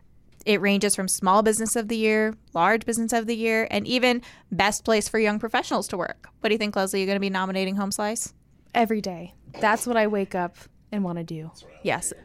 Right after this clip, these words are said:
Speaker 2: Home Slice is a fantastic example, but there are so many more in the Black Hills. I know attending and M C'ing the event last year, um, getting to see these small businesses have the spotlight and be recognized for their hard work and growth is really cool.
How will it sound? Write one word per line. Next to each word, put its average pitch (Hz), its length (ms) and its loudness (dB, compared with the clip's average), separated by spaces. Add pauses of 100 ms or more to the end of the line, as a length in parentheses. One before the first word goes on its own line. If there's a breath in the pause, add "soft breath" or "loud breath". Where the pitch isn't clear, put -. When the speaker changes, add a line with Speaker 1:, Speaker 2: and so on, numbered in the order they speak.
Speaker 2:
Home 247 160 4
Slice 277 240 2
is 247 100 -2
a 254 80 2
fantastic 247 600 2
example, 208 540 -2
but 185 240 -2 (260 loud breath)
there 214 100 4
are 202 60 4
so 202 180 2
many 196 220 0
more 190 240 0
in 185 100 -2
the 190 80 -4
Black 180 300 -4
Hills. 180 340 -4
I 190 120 -4
know 185 220 -2
attending 202 600 -2
and 170 160 -6 (220 loud breath)
M 190 220 -4
C'ing 202 560 -4
the 220 160 2
event 190 260 -2
last 196 360 -4
year, 180 300 -2
um, 190 300 -6
getting 247 280 2
to 240 120 -4
see 233 300 -4
these 196 420 -6
small 190 280 -2
businesses 180 760 -6
have 214 240 -2
the 208 100 -4
spotlight 202 540 -4
and 196 100 -6
be 202 140 -4
recognized 180 580 -4
for 185 60 -10
their 175 140 -4
hard 190 260 -2
work 185 260 -4
and 180 140 -8
growth 175 320 -6 (320 loud breath)
is 202 160 -6
really 202 160 -4
cool. 285 240 -8